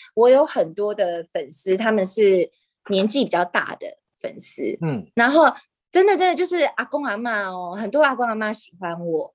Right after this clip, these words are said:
Speaker 1: 那他们喜欢我，
Speaker 2: 嗯。
Speaker 1: 所以他们会想要把我的班表，然后去他们的社群里面帮我推广。
Speaker 2: 嗯。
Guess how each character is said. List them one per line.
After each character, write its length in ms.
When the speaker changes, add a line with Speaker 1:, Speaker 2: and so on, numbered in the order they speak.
Speaker 1:
那 160
他 140
们 440
喜 280
欢 280
我， 200
Speaker 2:
嗯。 20
Speaker 1:
所 140
以 80
他 180
们 160
会 140
想 200
要 220
把 180
我 220
的 160
班 240
表， 180
然 120
后 100
去 160
他 160
们 220
的 180
社 280
群 240
里 80
面 200
帮 160
我 140
推 280
广。 220
Speaker 2:
嗯。 140